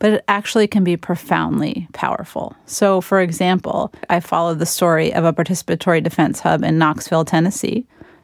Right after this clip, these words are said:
It's Community Defense of East Tennessee. And they started around,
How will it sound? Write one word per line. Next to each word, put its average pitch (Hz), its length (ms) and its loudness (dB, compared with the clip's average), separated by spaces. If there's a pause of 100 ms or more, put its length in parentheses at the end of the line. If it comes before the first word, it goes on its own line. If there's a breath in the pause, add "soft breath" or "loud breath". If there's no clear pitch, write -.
It's 170 160 0
Community 185 500 4
Defense 165 480 0
of 160 160 -2
East 170 240 -4
Tennessee. 175 640 -2 (520 loud breath)
And 196 120 4
they 208 80 6
started 269 440 2
around, 185 540 4